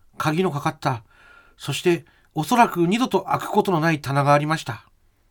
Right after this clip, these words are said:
私は無性に開けたくなりましたが、どれだけ探しても鍵は見つかりません。諦められない私は、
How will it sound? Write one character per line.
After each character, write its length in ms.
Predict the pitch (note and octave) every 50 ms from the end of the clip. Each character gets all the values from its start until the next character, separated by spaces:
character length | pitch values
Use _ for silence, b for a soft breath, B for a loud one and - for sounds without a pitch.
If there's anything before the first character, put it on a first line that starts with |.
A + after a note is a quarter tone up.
| _ _ _ _ _ _ b b b b b b b b b b b b -
私 280 | B2+ - D3 C#3 -
は 200 | D3+ D3 C#3+ - _ - -
無 160 | - D#3+ E3+ E3+
性 240 | - - G3 G#3
に 80 | G#3 G#3+
開 120 | G#3 G3
け 100 | - G#3+ G3
た 80 | G#3
く 80 | G3 G#3+
な 80 | G#3 G#3
り 80 | G#3+
ま 120 | G#3 G#3+ A3
し 60 | -
た 100 | - -
が、 220 | D#3 D#3 C#3 - _ b b b b b b b b b b b -
ど 160 | C#3+ G3 G#3+
れ 80 | A3+ A3
だ 100 | A3+ A#3
け 140 | - F#3+ -
探 260 | - E3 E3 F#3 F#3
し 80 | F3+
て 60 | - G#3+
も 160 | G3 E3+ C#3
鍵 240 | - D3+ D3+ D#3+ F#3
は 80 | F3+
見 140 | D3+ D3 D3
つ 80 | C#3 -
か 100 | - E3+
り 80 | E3
ま 100 | F3 F3
せ 160 | E3+ G3 F#3 E3+
ん。 120 | C#3 - _ _ _ _ _ _ _ _ _ _ _ _ _ _ _ _ _ b b b b b b b b b b b b
諦 320 | b B2 A2+ - D#3 C#3
め 80 | C#3 D3+
ら 80 | D3 D3+
れ 60 | D#3+
な 100 | E3 D#3
い 60 | A#2+
私 260 | A2 A#2 - A#2+ C3
は、 240 | C3 B2+ C3 B2